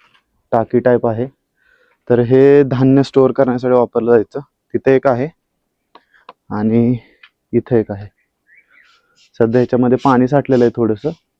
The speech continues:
पण, अं, हे धान्य स्टोअर करण्यासाठी वापरलं जायचं. तर आपण, अं, धान्याचे कोठार एक्सप्लोअर केले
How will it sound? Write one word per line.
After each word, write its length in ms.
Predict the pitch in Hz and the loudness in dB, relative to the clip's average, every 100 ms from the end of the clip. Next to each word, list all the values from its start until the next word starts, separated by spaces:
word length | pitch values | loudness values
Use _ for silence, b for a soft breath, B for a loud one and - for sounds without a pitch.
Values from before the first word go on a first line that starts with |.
| _ _ _ _ _ _ - | _ _ _ _ _ _ -12
पण, 280 | 107 107 | -8 -8
अं, 340 | 107 107 107 110 - _ _ _ b | -8 -10 -12 -14 -18 _ _ _ b
हे 220 | b b 127 | b b -2
धान्य 520 | 123 123 123 127 123 | 0 0 0 -2 -4
स्टोअर 260 | - 123 120 | -2 -2 -2
करण्यासाठी 460 | 123 113 113 113 | -2 -4 -4 -2
वापरलं 380 | 113 107 107 101 | 0 -2 -4 -4
जायचं. 300 | 98 95 - 104 _ _ _ - | -4 -6 -10 -20 _ _ _ -2
तर 220 | 151 151 | 0 2
आपण, 500 | 147 - 160 156 160 | 0 -2 -4 -2 -2
अं, 280 | 156 151 147 | -2 -2 -2
धान्याचे 400 | 139 131 131 147 | 0 0 0 -2
कोठार 360 | 143 117 127 | -2 -4 -2
एक्सप्लोअर 440 | 135 - - 127 131 | -4 -6 -4 -2 0
केले 340 | - 120 113 | 0 2 0